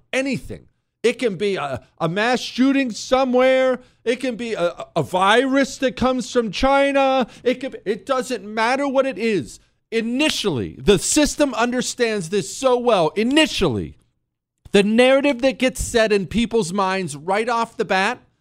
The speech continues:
that is the most important thing. The narrative forming stage is the most important time. And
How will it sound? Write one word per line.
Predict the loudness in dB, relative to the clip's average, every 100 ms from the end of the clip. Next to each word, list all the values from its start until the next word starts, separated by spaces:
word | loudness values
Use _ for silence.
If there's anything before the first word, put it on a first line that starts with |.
| _ _ _ -2
that | 0 0
is | -2 -6 -8
the | -6
most | -6 -8 0 0 0 -6 -8 -2
important | -2 0 0 0 -2
thing. | -2 -2 -2 -10 _ _ -8
The | -6 -4
narrative | -2 0 0 0 -2 -4 -6
forming | -10 0 0 2 -2 -4
stage | -8 -4 0 2 2 -2 -8 -10 -12 _
is | -2 -2 0
the | -2
most | 0 2 4 4 0 -4
important | -4 -2 2 2 2 0
time. | 2 2 0 -4 -10 _ _ -2
And | 0 0 -4 -8